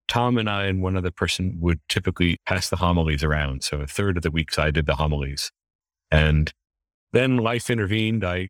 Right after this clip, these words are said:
suddenly had three children and was finishing a book. Tom was traveling and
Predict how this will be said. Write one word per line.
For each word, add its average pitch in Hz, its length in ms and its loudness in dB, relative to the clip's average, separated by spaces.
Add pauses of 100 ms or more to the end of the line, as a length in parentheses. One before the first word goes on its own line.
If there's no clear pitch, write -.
suddenly 95 280 0
had 90 140 0
three 92 160 0
children 95 480 0
and 78 200 0
was 73 120 -4
finishing 90 360 0
a 82 60 -2
book. 87 320 -2 (680)
Tom 87 360 4
was 85 220 -2
traveling 85 520 0
and 78 140 0